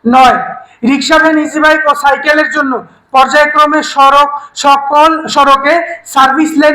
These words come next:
নির্মাণ করতে হবে। রিক্সার জন্য নগরীতে নির্ধারিত স্ট্যান্ড চালু করতে হবে। বাস্তবসম্মত পরিকল্পনার ভিত্তিতে রাস্তা ও ট্রাফিক ব্যবস্থা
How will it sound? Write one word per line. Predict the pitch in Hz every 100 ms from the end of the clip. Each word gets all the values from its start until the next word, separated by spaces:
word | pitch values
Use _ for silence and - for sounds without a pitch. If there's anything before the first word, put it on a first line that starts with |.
| 294
নির্মাণ | 277 285 277
করতে | 285 277 277
হবে। | 277 294 330 - - _ _ 233
রিক্সার | 285 320 311
জন্য | 311 302 302 302 285
নগরীতে | 294 302 294 320
নির্ধারিত | 285 277 285 302 302 285
স্ট্যান্ড | - 311 320 -
চালু | 294 269
করতে | 269 262 247
হবে। | 214 185 175 _ - - -
বাস্তবসম্মত | 190 254 247 302 302 320 302 311 302 311 311 294 - _ -
পরিকল্পনার | 294 294 294 285 294 285 294 254
ভিত্তিতে | 269 - 311 233 - _ _ 220 254
রাস্তা | 254 - - 302 311 311 - 240
ও | 247
ট্রাফিক | 269 285 285 302
ব্যবস্থা | 269 294 294 -